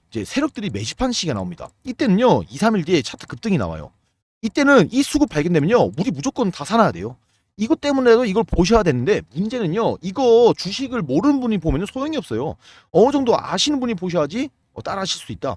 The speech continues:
그래서 본인들이 생각할 때 '나는 그래도 어느 정도 주식을 조금 할 줄 아는 것 같아.'라고 생각이 드신 분만 이 자료집을 요청하시기 바라겠습니다. 자,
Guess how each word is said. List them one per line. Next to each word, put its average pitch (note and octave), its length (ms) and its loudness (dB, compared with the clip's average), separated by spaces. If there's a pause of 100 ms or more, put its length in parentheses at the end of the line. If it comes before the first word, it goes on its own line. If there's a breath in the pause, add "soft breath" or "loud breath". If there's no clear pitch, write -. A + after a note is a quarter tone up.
(140)
그래서 G3+ 280 2 (280 loud breath)
본인들이 A3+ 320 -2
생각할 G3+ 320 -4
때 D#3+ 180 -2
'나는 B3+ 300 -4
그래도 A3+ 400 -4
어느 E3+ 80 0
정도 A#3+ 160 -8
주식을 A3 320 -10
조금 C4+ 320 -8
할 B3 100 -4
줄 - 140 -2
아는 D#3+ 120 -2
것 G#3+ 80 -4
같아.'라고 F#3+ 600 -2 (500 soft breath)
생각이 B3 280 2
드신 G#3+ 320 -2
분만 F#3+ 420 2
이 D#3+ 100 -6
자료집을 B2+ 420 -4
요청하시기 C#3+ 440 -6
바라겠습니다. A#2 560 -10 (300 loud breath)
자, A#2+ 160 -10